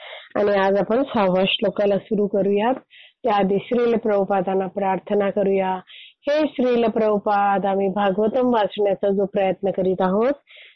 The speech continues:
त्यासाठी आम्हाला आशीर्वाद द्या. Thank you प्रभुपाद. <clears throat> तर उजळणीसाठी आपण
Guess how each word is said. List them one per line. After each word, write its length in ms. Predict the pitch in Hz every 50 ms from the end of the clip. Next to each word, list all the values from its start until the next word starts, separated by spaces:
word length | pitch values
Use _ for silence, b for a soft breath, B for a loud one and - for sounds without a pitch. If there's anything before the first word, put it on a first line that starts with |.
| B _ -
त्यासाठी 460 | 220 202 185 - 208 190 - - 214
आम्हाला 380 | 202 196 190 190 190 190 190 185
आशीर्वाद 500 | 175 - - - 208 185 185 196 190 180
द्या. 480 | 180 175 180 175 175 175 175 170 170
Thank 320 | 165 - - 202 180 175 175
you 240 | 170 - - 202
प्रभुपाद. 560 | 196 - 170 165 160 165 _ _ - 156 156 156 _ _ _ _ B B B B B B B B B _ _ -
<clears throat> 260 | - 254 - 220 190 170 - _ _ _ B B B B B B B B B _ _ _ - -
तर 340 | 214 208 196 208 208 208 208 - - - _ _ _ _ _ _ _ - _ - - _ _ _ _ _ - - - 220
उजळणीसाठी 920 | 240 220 190 233 240 240 240 247 247 262 240 269 254 240 - 247 254 240
आपण 320 | 226 220 233 233 233 240